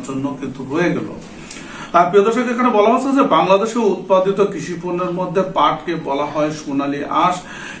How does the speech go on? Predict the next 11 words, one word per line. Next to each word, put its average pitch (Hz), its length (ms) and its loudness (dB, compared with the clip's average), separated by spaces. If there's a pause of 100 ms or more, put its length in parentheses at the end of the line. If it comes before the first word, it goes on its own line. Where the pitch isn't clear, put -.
(480)
এটি 208 220 6 (140)
অর্থকরী 208 680 0 (160)
ফসলও 165 460 -2 (100)
বটে। - 320 -12 (920)
পাট 160 300 4
চাষে 185 220 -4
কৃষকদের 165 440 -6
উদ্বুদ্ধ 151 440 -6
করতে 175 300 -2
প্রণোদনাও 156 840 -2
দিয়েছে 131 360 -2